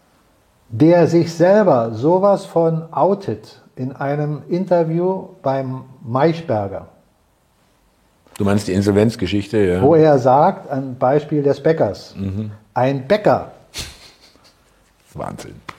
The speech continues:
Speaker 2: das ist so irre.
Speaker 1: der kein Geld mehr einnimmt, der, der praktisch pleite ist, der ist nicht insolvent. Der muss nur weitermachen.
Speaker 2: Er hat bloß keine Einnahmen momentan.
Speaker 1: Ja,
Speaker 2: Ja.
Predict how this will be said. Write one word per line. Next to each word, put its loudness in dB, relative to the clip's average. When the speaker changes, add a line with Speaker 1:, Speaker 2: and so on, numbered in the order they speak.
Speaker 2:
das -18
ist -20
so -12
irre. -12
Speaker 1:
der 6
kein 2
Geld 4
mehr 4
einnimmt, 0
der, -2
der -4
praktisch -4
pleite 2
ist, -6
der 2
ist 0
nicht -4
insolvent. 2
Der 4
muss 2
nur 6
weitermachen. 2
Speaker 2:
Er 4
hat 2
bloß 4
keine 4
Einnahmen 4
momentan. -4
Speaker 1:
Ja, 2
Speaker 2:
Ja. -8